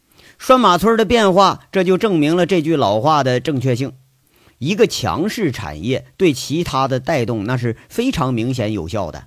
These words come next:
啊。因为这路一通了，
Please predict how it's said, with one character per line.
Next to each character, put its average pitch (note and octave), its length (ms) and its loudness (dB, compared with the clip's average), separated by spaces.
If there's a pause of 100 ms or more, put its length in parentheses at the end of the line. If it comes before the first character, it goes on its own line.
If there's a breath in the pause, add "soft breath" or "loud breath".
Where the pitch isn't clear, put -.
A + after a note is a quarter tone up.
啊。 F#2+ 300 -4 (400 soft breath)
因 G3 220 2
为 G3 200 2
这 F#3 200 0
路 G#3 280 -2
一 F#3 120 2
通 D#3+ 240 0
了， C#3 280 0